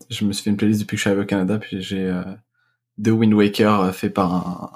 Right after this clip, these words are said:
un orchestre. Voilà. On a chacun notre, euh, notre musique des Zelda qui nous a le plus marqué, on va dire.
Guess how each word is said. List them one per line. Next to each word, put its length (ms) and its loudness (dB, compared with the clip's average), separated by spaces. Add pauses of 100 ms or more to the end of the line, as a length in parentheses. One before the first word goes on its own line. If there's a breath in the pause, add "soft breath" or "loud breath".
un 140 -2
orchestre. 520 -6 (340)
Voilà. 200 -18 (160)
On 60 -12
a 60 -10
chacun 340 -4
notre, 280 -4
euh, 180 -8 (920)
notre 340 -4
musique 340 2
des 120 0
Zelda 300 4
qui 180 -8
nous 140 -2
a 20 2
le 100 -2
plus 220 -10
marqué, 260 -4
on 60 -6
va 120 -10
dire. 200 -12